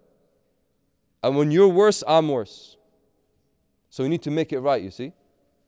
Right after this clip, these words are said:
So we ask Allah subhanahu wa ta'ala to grant us the blessings of Iman.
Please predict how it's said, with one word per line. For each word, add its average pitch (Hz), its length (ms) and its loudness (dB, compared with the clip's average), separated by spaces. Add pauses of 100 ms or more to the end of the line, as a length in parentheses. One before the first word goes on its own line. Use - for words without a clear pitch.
(640)
So - 160 -8
we 139 60 2
ask 165 180 0
Allah 147 160 0
subhanahu 156 320 -4
wa 143 60 0
ta'ala 139 320 -2
to 123 100 -8
grant 123 340 -4
us 117 140 -10
the 107 120 -10
blessings 117 340 -4
of 98 120 -10
Iman. 151 360 0